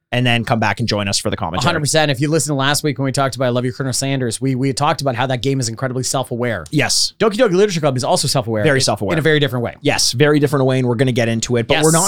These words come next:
Speaker 2: Yes.
Speaker 1: gonna talk, you know, ending right now. We're
Speaker 2: No.
Speaker 1: gonna take some time to talk about the build-up to it as well, Andrew.
Speaker 2: Absolutely.
Speaker 1: So, uh, first things first, what did you name yourself?
Speaker 2: My name was Andy B.
Speaker 1: Andy B.
Speaker 2: I found out very quickly you weren't allowed spaces,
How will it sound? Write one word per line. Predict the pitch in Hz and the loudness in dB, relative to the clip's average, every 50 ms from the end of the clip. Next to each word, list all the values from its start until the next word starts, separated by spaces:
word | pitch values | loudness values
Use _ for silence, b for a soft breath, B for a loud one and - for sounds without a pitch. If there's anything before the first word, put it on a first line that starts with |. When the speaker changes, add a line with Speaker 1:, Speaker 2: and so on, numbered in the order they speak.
| - | 2
Speaker 2:
Yes. | 208 | 2
Speaker 1:
gonna | 190 185 170 | 2 2 0
talk, | 165 175 156 156 156 151 - - | 2 2 2 2 2 0 -2 -4
you | - 151 | 0 2
know, | 131 131 143 - 131 | 2 2 2 0 0
ending | 127 131 135 131 131 127 | 0 0 0 0 0 2
right | 117 123 123 - | 2 0 0 0
now. | - 120 113 117 139 165 | 0 -2 0 2 2 2
We're | 170 156 - | 2 2 4
Speaker 2:
No. | 180 185 185 | 4 4 4
Speaker 1:
gonna | 196 208 185 143 | 4 4 2 2
take | 120 151 143 | 2 2 0
some | - 151 139 | 0 -2 0
time | 147 143 143 139 | 0 0 0 0
to | 123 | -2
talk | 127 - 135 135 135 135 143 | -2 0 2 2 2 0 0
about | 131 135 127 131 131 123 - | 0 0 2 0 0 0 -2
the | 139 | 0
build-up | 127 156 170 190 175 156 - - | 2 2 2 4 2 0 0 0
to | - 135 127 | 0 0 2
it | 123 | 2
as | 120 117 123 | 2 0 2
well, | 160 202 170 139 | 0 0 0 0
Andrew. | 110 - 160 | 0 0 0
Speaker 2:
Absolutely. | - - 160 165 175 180 - 175 139 110 | 2 2 4 4 4 4 4 2 0 -2
Speaker 1:
So, | 92 - - _ | -4 -8 -8 _
uh, | - 156 151 | 0 0 0
first | - - 202 196 - | 2 2 0 0 2
things | - 202 180 - | 0 0 -2 -2
first, | - - - 156 - - - - | -2 -2 -2 -2 -2 -4 -6 -6
what | - 170 | -2 -2
did | 190 165 | -2 0
you | 165 180 165 | 0 0 2
name | 151 147 151 156 151 | 2 2 2 0 0
yourself? | 139 123 - - 104 92 82 - - - - _ _ _ _ _ | 0 0 -2 -2 -2 -2 -4 -4 -8 -14 -20 _ _ _ _ _
Speaker 2:
My | - 175 180 | -2 0 2
name | 175 170 185 | 4 4 4
was | 202 185 127 123 | 2 2 0 0
Andy | - 147 147 160 | 0 2 2 2
B. | 147 135 117 123 147 - _ - | 2 2 2 0 -2 -6 _ 0
Speaker 1:
Andy | 135 135 147 156 156 170 175 | 2 2 4 4 4 4 4
B. | 156 139 131 113 107 104 101 101 | 4 2 2 0 0 -2 -2 0
Speaker 2:
I | 139 147 147 | 0 0 2
found | - - 165 165 165 175 | 2 2 2 2 4 2
out | 165 143 | 2 4
very | 156 160 | 2 2
quickly | 139 170 165 143 160 160 | 2 0 0 0 2 2
you | 147 131 | 2 2
weren't | 139 139 | 2 2
allowed | 151 151 156 147 | 2 0 0 0
spaces, | - 123 107 - - 131 147 - | 0 -2 -2 -2 -2 -4 -6 -6